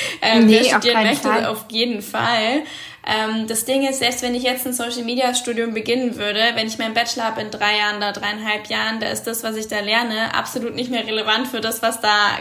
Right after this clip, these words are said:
Speaker 1: gerade abgeht. Ähm, weil sich das einfach alles so schnell verändert, dass da ein Studium meistens gar nicht so sinnvoll ist, wenn man da in die Richtung gehen möchte, je nachdem, was man halt machen möchte.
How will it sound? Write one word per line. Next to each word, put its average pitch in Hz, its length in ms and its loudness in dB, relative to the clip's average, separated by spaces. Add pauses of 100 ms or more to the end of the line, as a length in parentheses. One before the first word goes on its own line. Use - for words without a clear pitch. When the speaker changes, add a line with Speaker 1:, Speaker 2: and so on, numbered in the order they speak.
Speaker 1:
gerade 220 340 2
abgeht. 214 600 -2 (400)
Ähm, 208 300 2
weil 214 160 -2
sich 220 140 -6
das 220 140 -6
einfach 226 240 -4
alles 220 360 -2
so 254 240 4
schnell 233 300 0
verändert, 220 680 0
dass 220 340 -6
da 208 360 2
ein 226 80 -4
Studium 240 400 0
meistens 214 340 -2
gar 214 180 0
nicht 226 120 -4
so 214 100 -4
sinnvoll 226 360 -2
ist, - 260 -4
wenn 208 120 -2
man 202 140 -4
da 202 140 2
in 202 100 -4
die 196 60 -6
Richtung 196 340 -8
gehen 214 240 -4
möchte, - 320 -8
je 214 160 -6
nachdem, 202 440 -4
was 208 180 -2
man 226 140 -4
halt - 160 -6
machen - 240 -2
möchte. - 340 -10